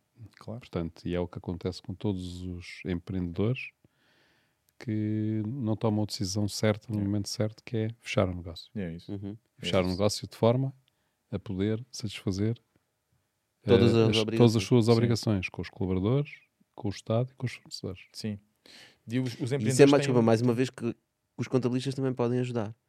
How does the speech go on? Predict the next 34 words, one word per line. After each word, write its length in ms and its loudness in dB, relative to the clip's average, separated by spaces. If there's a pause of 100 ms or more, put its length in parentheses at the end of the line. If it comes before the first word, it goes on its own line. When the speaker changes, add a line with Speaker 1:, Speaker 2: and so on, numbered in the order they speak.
Speaker 1:
É. 180 -12
Speaker 3:
Porque 220 2
há 100 10
empreendedores 960 -2
que 80 -10
não 160 2
têm 260 2
a 20 2
noção 520 -4 (460)
que 140 -4
para 240 4
fechar 280 0
uma 160 0
empresa 460 -4
tu 100 -16
tens 180 -2
vários 340 2
custos. 340 -10
Speaker 1:
Sim, 220 -2
sim, 180 -6
sim. 220 -12 (240)
Speaker 3:
Tu 80 0
não 100 2
fechas 380 2
a 40 4
empresa 380 0
quando 140 -2
já 60 0
não 60 2
tens 140 0
dinheiro 200 2
na 60 2
conta. 440 -6
Speaker 1:
Sim. 200 -8